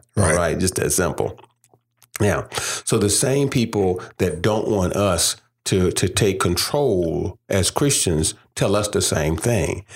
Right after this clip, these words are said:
Speaker 2: that, you know, you shouldn't be involved in this and that and these crazy things. Let me tell you, every Christian out here, every Christian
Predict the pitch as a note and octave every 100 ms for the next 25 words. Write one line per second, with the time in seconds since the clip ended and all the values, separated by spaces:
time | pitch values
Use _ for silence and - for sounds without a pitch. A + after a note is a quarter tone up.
0 | - - G2 F2 A2 G#2 E2+ D#2 D#2 F#2
1 | G2+ - G2 F2 D#2+ E2 D2+ D2+ E2+ D2+
2 | C2+ C#2 C#2+ D2 F#2 - E2+ E2 E2 D#2
3 | D2+ E2 F2+ F2+ - - F2 D#2 D2 E2
4 | C#2 C#2+ - - B2 F#2 - D2 D2 B1+
5 | - - - - _ A2+ A#2+ A#2+ B2 A#2
6 | A#2 - A2 G2 - - F2 E2+ - -
7 | _ _ F#2+ F#2 - - F#2 C#2 G1+ G2+
8 | - _ _ _ A#2 A#2+ A2 G2 - G#2
9 | G2 - D2+ - -